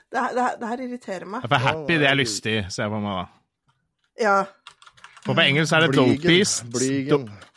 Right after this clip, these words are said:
Speaker 2: dopies.
Speaker 1: Ja, Blygen var det.
Speaker 2: Blygen, ja. Ok.
Speaker 1: Ja.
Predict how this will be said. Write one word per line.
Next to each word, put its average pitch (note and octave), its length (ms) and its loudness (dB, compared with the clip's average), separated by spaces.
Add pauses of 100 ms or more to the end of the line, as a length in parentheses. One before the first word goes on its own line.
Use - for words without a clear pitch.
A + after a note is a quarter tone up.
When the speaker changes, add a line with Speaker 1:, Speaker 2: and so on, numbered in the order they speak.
(200)
Speaker 2:
dopies. C#3 540 2
Speaker 1:
Ja, F4+ 80 6
Blygen F4 500 4
var E4+ 140 6
det. F4+ 140 4
Speaker 2:
Blygen, G3+ 420 0
ja. G#2+ 140 -4
Ok. D3+ 180 -6 (680)
Speaker 1:
Ja. E4+ 680 -2